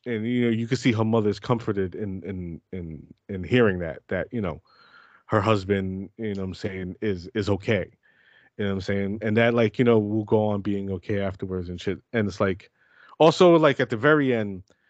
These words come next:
where, uh, the old lady in the tub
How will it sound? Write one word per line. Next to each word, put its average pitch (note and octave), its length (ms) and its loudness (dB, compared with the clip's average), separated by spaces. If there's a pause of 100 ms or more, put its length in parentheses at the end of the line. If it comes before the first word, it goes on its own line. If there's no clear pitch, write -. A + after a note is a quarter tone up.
(300)
where, G#2+ 300 2
uh, G2+ 360 0 (200)
the G#2 200 0 (380)
old A#2 240 2
lady A#2+ 260 2
in A2 80 0
the G2+ 60 -2
tub C3+ 440 0